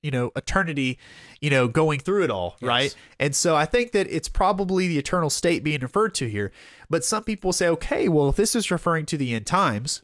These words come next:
Speaker 1: which I agree, they'll say that means that tongues and prophecy and no-, supernatural knowledge, I think knowledge here does refer to,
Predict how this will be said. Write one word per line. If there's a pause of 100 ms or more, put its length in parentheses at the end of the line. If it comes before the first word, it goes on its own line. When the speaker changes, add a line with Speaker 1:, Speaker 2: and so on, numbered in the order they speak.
(120)
Speaker 1:
which
I
agree, (420)
they'll
say (300)
that
means
that
tongues (100)
and
prophecy
and (240)
no-,
supernatural
knowledge,
I
think
knowledge
here
does
refer
to,